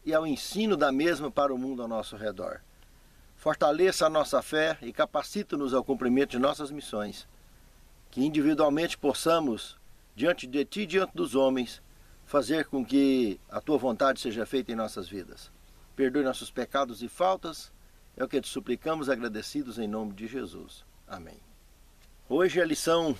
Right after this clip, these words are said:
de número oito, Adore o Criador. Temos aqui o verso principal, Apocalipse, capítulo quatorze, o verso seis.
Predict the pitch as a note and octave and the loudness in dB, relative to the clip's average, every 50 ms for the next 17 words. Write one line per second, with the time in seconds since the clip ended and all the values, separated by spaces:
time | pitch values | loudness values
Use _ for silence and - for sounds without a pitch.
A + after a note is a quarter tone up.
0 | - - - - - A#2 A#2+ C#3 C#3+ C#3+ C3+ B2+ B2 B2+ D3 E3+ F3 D3+ - - | -6 -20 -20 -10 -4 0 2 4 4 4 6 6 6 6 6 6 6 4 2 -2
1 | A2 G2+ - - - - - - - - - - - - - - - - - - | -6 -6 -6 -8 -20 -20 -20 -20 -20 -20 -20 -20 -20 -20 -20 -20 -20 -20 -14 -6
2 | - B2 A#2+ A2 F#2+ G#2 D3+ E3+ F#3 G3+ G#3 G3+ G#3 F3+ - _ _ - D#3 D3+ | -2 0 0 0 2 2 4 4 4 4 2 -2 -6 -12 -16 _ _ -10 -10 -8
3 | - - D3+ D3+ D3 B2 A2 B2 B2+ B2+ A2+ G#2 - - - - - - - - | -4 0 2 4 4 4 4 4 4 4 4 2 -2 -6 -18 -20 -20 -20 -20 -20
4 | - - - - - - - - - - - - - - - - - - - - | -20 -20 -20 -20 -20 -20 -20 -20 -20 -20 -20 -20 -20 -20 -20 -20 -20 -20 -20 -20
5 | - - - - - - - C#3+ D#3 D3+ C3 D3 C3+ - D#3+ C3+ C3 D3 C#3+ - | -20 -20 -20 -20 -14 -6 -2 0 2 2 2 2 4 4 4 4 4 4 2 2
6 | - - G#3 F3+ - - C#4+ - - E3+ F3+ - - - - - - D3 C3+ C3 | 0 -2 -4 -4 -2 -4 -2 0 2 2 4 4 2 0 -2 -4 -4 -2 -2 -2
7 | C#3 D#3+ F3 - - - B2+ - - B2 - - D#3 D3 - C#3 B2 - - B2+ | -2 -4 -6 -8 -10 -10 -6 -2 -2 -2 -2 -4 -8 -8 -8 -8 -8 -4 -2 -2
8 | A#2 - - E3 E3+ F#3 G3 F3+ - F#3 - _ _ - C3 A2+ C3 C3+ B2+ - | -2 -2 0 0 2 2 2 0 -2 -8 -20 _ _ -10 -6 0 0 0 0 0
9 | - A#2+ - - - B2 A2+ G#2 F#2 - - - | -4 -10 -8 -4 -2 -2 -2 -2 -4 -8 -14 -16